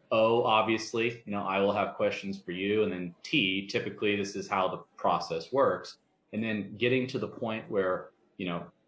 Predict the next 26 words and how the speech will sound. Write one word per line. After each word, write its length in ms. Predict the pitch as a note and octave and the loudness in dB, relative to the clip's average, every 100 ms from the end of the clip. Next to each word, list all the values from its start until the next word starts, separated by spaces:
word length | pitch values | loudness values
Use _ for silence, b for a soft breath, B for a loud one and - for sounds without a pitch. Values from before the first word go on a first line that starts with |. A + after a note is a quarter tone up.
| _ | _
you've 280 | G2 C3+ D3 | 2 4 4
made 200 | C#3+ C3+ | 4 6
that 100 | C3 | 6
upfront 440 | C3 - B2+ B2+ | 6 4 2 2
contract, 600 | - A#2+ G2 F#2 F2 - - _ _ | 0 0 0 -2 -4 -6 -14 _ _
right, 320 | E2+ G2 - - | -4 -4 -4 -8
at 140 | - - | -8 -4
the 80 | A2 | -2
very 280 | G#2+ A#2+ | 2 4
beginning, 500 | B2 A#2+ G#2+ F#2+ G#2+ G2 | 2 0 -2 -2 -4 -8
using 360 | F2+ G2 A2 | -4 -4 -2
that 160 | A#2 A#2+ | 0 2
ac-, 360 | G#2+ G2 - A#2 | 4 2 0 0
acronym, 520 | G#2+ - F2 F2 F2 - _ _ - | 0 0 -6 -6 -8 -12 _ _ -6
and 200 | F#2+ G#2+ | 0 2
then 420 | C3 A#2+ G#2 G2+ | 4 4 2 0
moving 380 | G#2 A#2+ A#2 A2+ | 2 2 2 0
into 240 | G#2+ G2+ - | -2 -6 -6
the 100 | G2 | -6
stage 480 | - A#2 A2+ A#2 | 0 2 4 2
of 120 | A2 G2 | -2 -2
that 260 | F#2+ F#2+ | -2 -2
conversation 720 | G#2+ G2 F#2+ F#2 G2 G2 - F#2+ | -2 -2 -2 -2 0 0 -2 -6
where 100 | F2+ | -6
you're 200 | F2+ - | -6 -6
positioning, 720 | G2 F2+ G2+ - G2+ G2 F#2 | -6 -2 -2 0 0 -2 -4